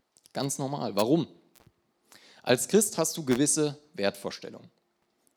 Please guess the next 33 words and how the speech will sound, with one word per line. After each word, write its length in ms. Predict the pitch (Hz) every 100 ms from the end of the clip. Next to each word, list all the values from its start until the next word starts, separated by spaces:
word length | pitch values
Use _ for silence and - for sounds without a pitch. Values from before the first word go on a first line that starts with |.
| -
Als 240 | 101 -
Christ 220 | - -
hast 180 | 123 -
du 80 | 110
gewisse 380 | 107 104 - -
Ansichten. 680 | 185 165 190 - - 196 - _ _ _ _ _ _ _ _ _ _ _ _ _ _ _ _ _ _ _ _ _
Ähm, 380 | - 95 95 90 -
zum 180 | -
Beispiel, 560 | 98 110 123 - 127 117 - _ _
ganz 200 | - 95
einfaches 380 | - 104 104 104
Beispiel, 440 | - 98 - 98 -
ähm, 200 | 92 92
Nächstenliebe. 680 | 110 147 - 170 175 190 214 - - _ _
Das 180 | 95 -
ist, 180 | -
was 140 | 104 -
damit 380 | 95 92 - -
kommt, 200 | 104 95
die 120 | 98
Welt 180 | 101 -
noch 120 | -
ganz 200 | 95 -
gut 160 | -
klar. 220 | - 143 160
Wenn 100 | 117
du 60 |
sagst, 460 | 98 101 - - - _
„Ich 180 | - - 98
möchte 240 | 107 -
meinen 200 | 98 95
Nächsten 340 | 95 104 - 101
lieben 380 | 110 131 135